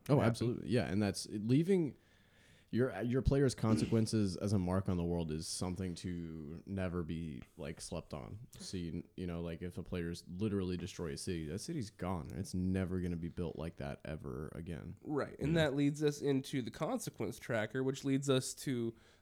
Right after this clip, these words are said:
Speaker 2: uh, funnily enough, the next point will tie in
Speaker 1: Mm.
Speaker 2: perfectly.
Speaker 1: Right.
Speaker 2: Uh, the plot line. You know, you, you're writing out this plot, and as we said earlier, you know, you have to have this spine to a story
Speaker 1: Mm-hmm.
Speaker 2: to have some cohesiveness.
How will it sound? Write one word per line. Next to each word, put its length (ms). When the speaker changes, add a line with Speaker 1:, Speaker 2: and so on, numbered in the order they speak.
Speaker 2:
uh, 140
funnily 240
enough, 180
the 60
next 220
point 240
will 80
tie 180
in 120
Speaker 1:
Mm. 20
Speaker 2:
perfectly. 580
Speaker 1:
Right. 240
Speaker 2:
Uh, 160
the 100
plot 360
line. 340
You 140
know, 280
you, 580
you're 160
writing 280
out 160
this 140
plot, 320
and 100
as 120
we 80
said 180
earlier, 300
you 60
know, 60
you 140
have 220
to 80
have 200
this 140
spine 600
to 160
a 40
story 500
Speaker 1:
Mm-hmm. 180
Speaker 2:
to 160
have 180
some 140
cohesiveness. 840